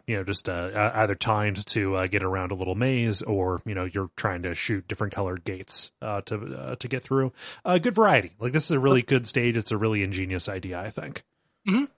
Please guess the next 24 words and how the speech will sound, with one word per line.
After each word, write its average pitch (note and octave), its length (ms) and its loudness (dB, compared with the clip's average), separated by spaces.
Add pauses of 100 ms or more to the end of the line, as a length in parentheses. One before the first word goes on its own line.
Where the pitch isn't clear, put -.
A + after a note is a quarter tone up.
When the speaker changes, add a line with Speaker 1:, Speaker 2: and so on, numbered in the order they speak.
(160)
Speaker 2:
Those F#3+ 160 4
remind F#3 320 2
me, E3+ 120 -2
those, D#3 260 2
uh, D3 80 4
navigation D3 480 -2
ones C3+ 120 -4
remind C3 280 -4
me C3 60 -4
of A#2+ 60 -4
Smash A#2 240 -6
Brothers. - 400 -6 (120)
Speaker 1:
Yeah. A#2+ 160 2 (760)
Speaker 2:
A C#3+ 40 0
lot. A2+ 240 -2
The, C3 160 0
uh, B2+ 200 2
in-, C3 200 -2
interstitial C#3+ 760 -2 (160)
Speaker 1:
Mm-hmm. C3+ 120 -6
Speaker 2:
Smash C3+ 200 2
Brothers - 220 -4
things. - 320 -4 (420)
Um, D3+ 480 2